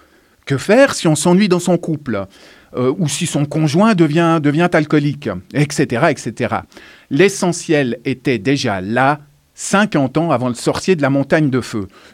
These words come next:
Une histoire dont le déroulé changeait selon les choix du lecteur.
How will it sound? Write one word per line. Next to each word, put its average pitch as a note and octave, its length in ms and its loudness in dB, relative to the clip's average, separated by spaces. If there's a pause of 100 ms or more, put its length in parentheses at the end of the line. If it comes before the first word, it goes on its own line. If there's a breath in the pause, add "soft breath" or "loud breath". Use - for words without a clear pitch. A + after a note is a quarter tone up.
Une D#3 220 2
histoire E3 680 2
dont A#2+ 180 0
le A2 160 0
déroulé C3 640 0
changeait D#3+ 800 0
selon D#3 500 2
les A2 160 -4
choix D#3+ 340 0
du A2 160 -8
lecteur. G#2 800 -8